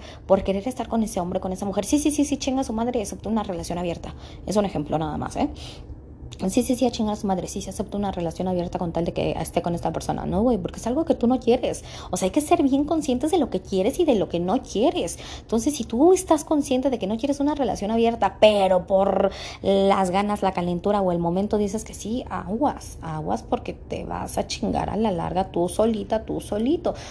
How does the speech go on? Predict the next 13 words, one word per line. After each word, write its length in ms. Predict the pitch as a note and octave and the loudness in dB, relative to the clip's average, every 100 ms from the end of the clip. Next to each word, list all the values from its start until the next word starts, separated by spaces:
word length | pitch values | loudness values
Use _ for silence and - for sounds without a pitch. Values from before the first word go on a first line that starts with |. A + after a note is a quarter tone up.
| - - | -12 -8
porque 180 | F#3+ | -6
tú 100 | F#3+ | -2
estás 240 | G#3+ C4 B3+ | 2 2 2
aceptando 600 | - G3 - G3 F#3+ D#3+ | -2 -2 -2 0 2 0
eso 240 | A3 - | 0 -2
y 120 | G3 | -2
a 40 | D#3 | -2
lo 120 | E3+ | -4
mejor 260 | E3+ - F3+ | -8 -8 -4
tú 100 | A3 | -2
no 120 | A#3 | 0
quieres 320 | A3 G#3+ - | -2 -4 -2
eso. 360 | C4+ - G3 | -4 0 -2